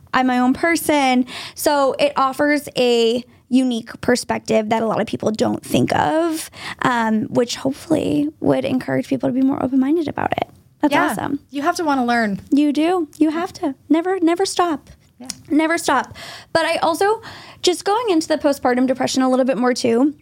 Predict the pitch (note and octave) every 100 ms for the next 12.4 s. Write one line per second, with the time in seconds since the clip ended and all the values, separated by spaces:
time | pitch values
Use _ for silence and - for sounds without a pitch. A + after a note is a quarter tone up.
0 | _ _ _ _ _ _ _ - D4+ C4
1 | C4 C#4+ C#4+ C#4+ D#4 C#4+ D#4 D4+ D4 C#4+
2 | B3+ A#3+ - - - C4 B3+ B3 - -
3 | E4 E4 C4+ B3+ A#3+ C4 C4+ B3 - C#4
4 | C4+ C4 C4 - C4+ C4 - C4 C4 C4
5 | C4+ C4+ C4 B3+ B3+ C4+ - B3+ B3 A3+
6 | A3+ C4+ D#4 - - - - C4+ B3 B3
7 | B3 - C#4 C4 B3 - - - - -
8 | C#4+ C4 - B3+ B3+ D4 D#4+ D4 C4 C4
9 | C4 B3+ C4+ D4 C#4+ C#4+ C4+ B3+ A#3 B3
10 | B3 A#3+ A3+ A#3 A3+ A3+ - - - B3
11 | A#3+ A#3+ A3+ C4+ A#3+ A#3 A#3+ B3+ A#3+ A#3+
12 | C4+ C4+ C4